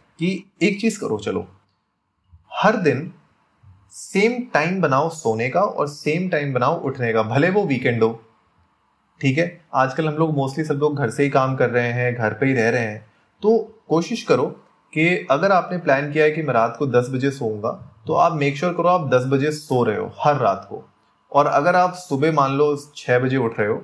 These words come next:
तो हर सुबह आप छः बजे उठ रहे हो, राइट? अगर आप मिडनाइट बारह बजे रात को सो रहे हो, तो अगले दिन सात बजे या आठ बजे आप उठ रहे हो।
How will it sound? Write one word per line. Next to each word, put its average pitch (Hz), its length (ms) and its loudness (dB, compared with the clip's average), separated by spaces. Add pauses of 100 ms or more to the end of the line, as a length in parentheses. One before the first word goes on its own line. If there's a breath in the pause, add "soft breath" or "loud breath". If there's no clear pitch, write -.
(380 soft breath)
तो 156 260 -4
हर 185 260 2
सुबह 151 300 2
आप 143 280 0
छः 120 180 0
बजे 117 160 0
उठ 104 220 -2
रहे - 80 -8
हो, - 100 -12 (760)
राइट? 151 360 0 (280)
अगर 127 220 2
आप 135 240 2
मिडनाइट 120 520 2
बारह 113 220 4
बजे 143 220 2
रात 139 240 2
को 147 80 0
सो 143 200 0
रहे 139 120 2
हो, 143 120 0
तो - 300 -8
अगले 123 320 0
दिन 131 160 -2
सात 120 280 2
बजे 127 280 2
या 127 100 4
आठ 117 200 2
बजे 120 220 0
आप 123 180 2
उठ 117 160 -4
रहे 117 80 4
हो। 120 120 -6